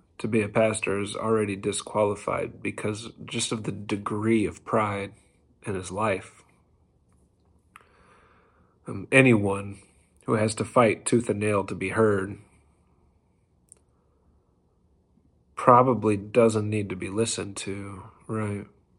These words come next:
And don't get me wrong, there, there are a lot of prideful people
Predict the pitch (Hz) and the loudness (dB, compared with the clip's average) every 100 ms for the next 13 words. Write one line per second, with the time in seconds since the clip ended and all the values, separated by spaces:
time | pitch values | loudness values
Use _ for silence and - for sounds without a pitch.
0 | _ _ _ _ _ _ - _ _ _ | _ _ _ _ _ _ -20 _ _ _
1 | _ _ _ _ - 123 127 127 107 131 | _ _ _ _ 6 8 10 8 10 12
2 | 120 110 113 107 104 - - 120 117 117 | 12 12 10 10 6 -6 4 8 10 10
3 | 117 104 - - 127 110 - 101 117 113 | 8 6 2 8 10 10 4 0 2 2
4 | 107 101 101 | 2 -2 -4